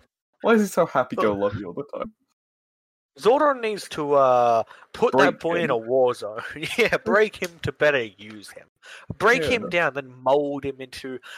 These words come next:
Speaker 2: the shell of a man that he needs him to be. <laughs>
Speaker 1: <laughs> So, um, yeah, so then, uh, uh, immediately, Zordon calls the boys and tells them Tommy's been kidnapped. So, like,
Speaker 2: Mm-hmm.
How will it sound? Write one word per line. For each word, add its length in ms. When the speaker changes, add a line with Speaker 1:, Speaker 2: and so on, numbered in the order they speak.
Speaker 2:
the 280
shell 460
of 120
a 100
man 340
that 120
he 140
needs 300
him 140
to 140
be. 360
<laughs> 380
Speaker 1:
<laughs> 280
So, 460
um, 680
yeah, 560
so 220
then, 400
uh, 560
uh, 120
immediately, 1080
Zordon 640
calls 300
the 120
boys 320
and 160
tells 300
them 120
Tommy's 440
been 200
kidnapped. 640
So, 220
like, 260
Speaker 2:
Mm-hmm. 280